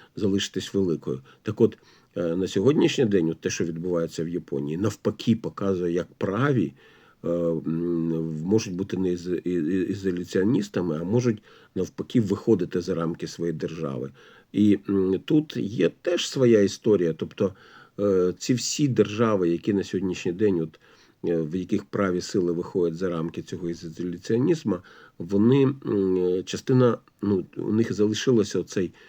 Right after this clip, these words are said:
ну, типу, спогади про історію, які вони були великі і так далі. Єдина країна, яка втонула, я ніколи не згадую, що вона була частиною великої імперії, великої нації формально,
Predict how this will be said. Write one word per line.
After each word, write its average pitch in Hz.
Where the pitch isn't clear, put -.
ну, 101
типу, -
спогади 101
про 82
історію, 123
які 90
вони 87
були 82
великі 127
і -
так -
далі. 80
Єдина 107
країна, 107
яка 92
втонула, 110
я 95
ніколи 95
не 95
згадую, 87
що -
вона 82
була 80
частиною 80
великої 80
імперії, 78
великої 82
нації 120
формально, 80